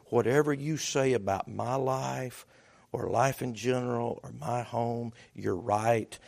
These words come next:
I'm gonna believe it. I'm gonna accept, accept it. And I'm not gonna twist it. And I'm not gonna misrepresent it. And I will do that, but that doesn't mean that if."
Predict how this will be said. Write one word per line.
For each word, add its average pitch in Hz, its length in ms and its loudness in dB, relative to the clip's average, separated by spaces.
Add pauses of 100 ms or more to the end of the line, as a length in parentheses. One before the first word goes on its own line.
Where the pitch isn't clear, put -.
(180)
I'm 101 140 -8
gonna 98 240 -6
believe 110 500 -2
it. 113 160 0
I'm 101 140 -10
gonna 101 160 -8
accept, - 460 -6
accept - 420 -4
it. 139 100 -4 (240)
And 117 100 -4
I'm 101 140 -2
not 110 180 0
gonna 95 200 -8
twist - 500 -2
it. 156 160 -2 (200)
And 113 140 -2
I'm 107 100 -2
not 104 180 -4
gonna 95 180 -10
misrepresent 147 840 -4
it. 147 160 -18 (1900)
And - 140 -2
I 139 180 2
will 135 160 4
do 127 240 2
that, 110 500 4
but 82 540 -2 (1400)
that 147 260 6
doesn't 143 320 6
mean 131 360 2
that 120 500 6
if." - 680 -2